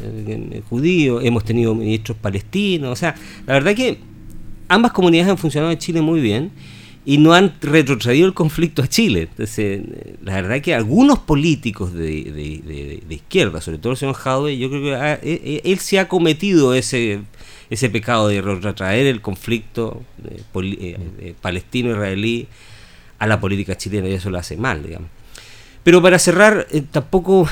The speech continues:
vuelvo a insistir, no me sorprende, eh,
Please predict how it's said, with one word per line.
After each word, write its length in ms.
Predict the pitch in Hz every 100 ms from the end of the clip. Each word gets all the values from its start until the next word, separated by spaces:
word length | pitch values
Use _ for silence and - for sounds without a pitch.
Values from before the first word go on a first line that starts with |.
| -
vuelvo 260 | - 120 151
a 20 |
insistir, 260 | 147 120 147
no 160 | 147
me 80 | 170
sorprende, 720 | 151 147 - 147 113 143 151 107 - - - - -
eh, 600 | 110 110 104 98 92 92